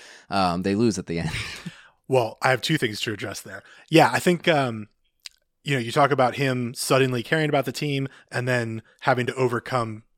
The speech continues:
Speaker 2: being, um, uh, seduced is the wrong word, but wanting to win so much that it's not fun for the kids anymore. So that's, like, two turns. You know what I mean?
Speaker 1: Yeah.
Speaker 2: And I feel like these sports movies,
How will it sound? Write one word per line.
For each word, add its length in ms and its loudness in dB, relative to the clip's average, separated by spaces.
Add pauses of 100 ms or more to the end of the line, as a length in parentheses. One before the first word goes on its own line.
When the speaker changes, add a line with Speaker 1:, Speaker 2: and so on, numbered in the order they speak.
Speaker 2:
being, 300 -8
um, 400 -12 (800)
uh, 400 -10 (380)
seduced 640 -6
is 120 -12
the 100 -12
wrong 240 -12
word, 240 -10
but 160 -8
wanting 300 0
to 120 -6
win 340 -6
so 200 -6
much 240 -10
that 120 -10
it's 140 -12
not 160 -10
fun 180 -10
for 140 -12
the 80 -12
kids 240 -12
anymore. 320 -12 (220)
So 120 -6
that's, 220 0
like, 220 -2
two 560 -4 (180)
turns. 560 -8 (320)
You 80 -6
know 80 -2
what 80 -4
I 40 -4
mean? 100 2
Speaker 1:
Yeah. 160 -2 (160)
Speaker 2:
And 80 0
I 20 4
feel 160 2
like 120 2
these 180 -2
sports 340 0
movies, 440 -6